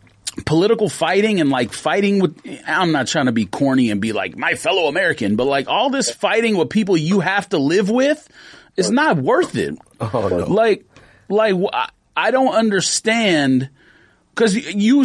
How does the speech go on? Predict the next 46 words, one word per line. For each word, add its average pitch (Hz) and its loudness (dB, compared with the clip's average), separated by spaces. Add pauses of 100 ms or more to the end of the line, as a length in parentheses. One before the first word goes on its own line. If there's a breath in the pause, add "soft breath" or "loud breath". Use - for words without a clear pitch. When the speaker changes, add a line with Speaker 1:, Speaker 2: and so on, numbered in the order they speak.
Speaker 1:
you 208 2
watch 226 0
t-, - -6
the 156 0
news, 170 2
T 196 0
V, 196 2
look 139 -2
at 139 -4
Twitter 175 0
every 160 0
single 170 0
day, 143 2
and 117 2
you 151 0
see 160 -2
tons 151 0
of 135 -2
people 143 0
talking 123 0
about, 101 0
"Oh, 104 2
civil 131 -2
war 135 0
is 107 -4
coming," 110 0
or 104 0
th-, 143 -2 (380 loud breath)
like, 185 0
what 294 2
are 330 2
y'all 247 2
talking 294 -2
about, 214 0
man? 220 0
We 294 2
all 277 2
have 269 0
to 233 2
live 269 2
in 247 2
the 208 0
same 262 0
land, 196 0
bro. 226 2
Like, 214 0